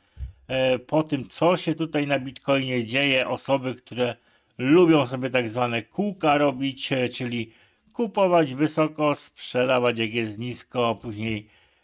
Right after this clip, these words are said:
robić to samo w kółko, widać, że tutaj mocno można było ugrać, tylko nie wiadomo, jak długo to potrwa. Lećmy zobaczyć sobie teraz do Ethereum,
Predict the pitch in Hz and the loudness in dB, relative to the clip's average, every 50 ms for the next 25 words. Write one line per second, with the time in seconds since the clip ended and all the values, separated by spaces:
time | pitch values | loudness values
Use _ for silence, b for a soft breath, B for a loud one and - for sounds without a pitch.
0 | b - 123 120 120 123 117 117 107 - - - 147 - - 131 123 117 110 104 | b -4 0 2 2 2 2 0 -2 -6 -6 -6 -6 -4 -2 -2 -2 -2 -2 -4
1 | - - - 135 123 - - 127 123 107 - - 120 110 113 123 147 175 175 151 | -8 -8 -8 -8 -8 -2 0 0 0 0 0 -6 -14 -16 -10 -6 -4 -4 -2 2
2 | 151 139 135 123 113 117 120 110 113 123 - - 123 120 113 117 123 127 135 139 | 2 2 2 2 0 0 -2 -2 -2 -8 -4 -2 0 0 0 0 2 4 4 4
3 | 139 135 - - - 120 123 120 120 120 b b b b b b b b b - | 2 0 -4 -10 -8 -4 0 0 0 0 b b b b b b b b b -2
4 | 120 120 123 120 107 110 117 113 104 101 113 110 110 110 110 - - 151 165 160 | 0 2 2 2 0 0 0 0 0 0 -2 -2 -2 -2 -2 -2 0 0 0 0
5 | 151 156 151 139 127 - - - - _ _ _ _ _ _ _ _ _ _ _ | 2 2 2 0 0 -2 -8 -12 -16 _ _ _ _ _ _ _ _ _ _ _
6 | _ _ _ _ _ - _ - 180 180 180 165 151 131 123 110 110 110 107 120 | _ _ _ _ _ -14 _ -2 -2 -2 0 -2 -4 -4 -4 -4 -4 -2 -2 -2
7 | 120 117 113 110 b b b b b b _ - 254 - - 123 107 110 107 107 | -2 -2 -4 -6 b b b b b b _ -8 -6 -6 -4 -6 -8 -10 -6 -4
8 | 120 120 113 107 104 107 98 - - 104 90 92 - _ _ _ _ _ _ _ | -2 -2 -2 0 0 -2 -2 -2 -4 -8 -8 -8 -8 _ _ _ _ _ _ _
9 | _ _ _ _ - _ 117 120 127 135 127 - - _ _ 98 - 104 113 120 | _ _ _ _ -6 _ 2 2 2 2 0 -6 -16 _ _ -10 -10 -8 -4 -2
10 | 131 165 160 175 202 196 190 175 190 185 180 185 185 185 190 180 - - 185 175 | -2 -2 -2 -2 -4 -4 -4 -2 -2 0 0 0 -2 -2 -6 -8 -6 -6 -4 -4
11 | 180 180 185 180 175 170 160 - 165 175 170 170 175 165 165 - 190 190 180 180 | -4 -4 -2 -2 0 -2 -2 -2 0 0 2 2 0 -2 -4 -6 -6 -4 0 2
12 | 175 175 170 165 | 2 2 2 0